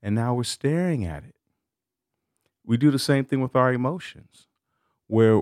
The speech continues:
we're kind of staring, uh, our, our experiences, where we kind of stare at the same experience over and over. It's, it's, it's a synonymous with ruminating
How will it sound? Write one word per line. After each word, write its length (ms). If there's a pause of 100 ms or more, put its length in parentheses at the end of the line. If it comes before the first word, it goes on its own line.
we're 180
kind 300
of 100
staring, 760 (560)
uh, 260
our, 380
our 240
experiences, 720
where 440 (360)
we 80
kind 320
of 80
stare 640
at 200
the 120
same 840 (640)
experience 720
over 320
and 180
over. 320
It's, 200 (180)
it's, 200 (140)
it's 240
a 100
synonymous 640
with 140
ruminating 880